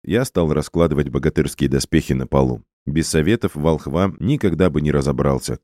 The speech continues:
как и что надо надевать. А еще он мне посоветовал в сундук с селянской одеждой заглянуть и прошерстить его как следует. Оказывается, под доспехом можно заговоренную селянскую одежду надеть. И еще там было несколько мешочков с деньгами и поющими вещами.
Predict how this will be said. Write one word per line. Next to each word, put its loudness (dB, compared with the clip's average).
как 0
и 0
что 0
надо 0
надевать. -2
А 0
еще -2
он 2
мне 2
посоветовал 0
в -12
сундук 0
с -8
селянской 0
одеждой -2
заглянуть -2
и 0
прошерстить -2
его 2
как -2
следует. -2
Оказывается, 0
под -2
доспехом 0
можно 0
заговоренную 0
селянскую 0
одежду -2
надеть. -4
И 0
еще 0
там -2
было 2
несколько 0
мешочков 0
с -2
деньгами 0
и 0
поющими 0
вещами. -2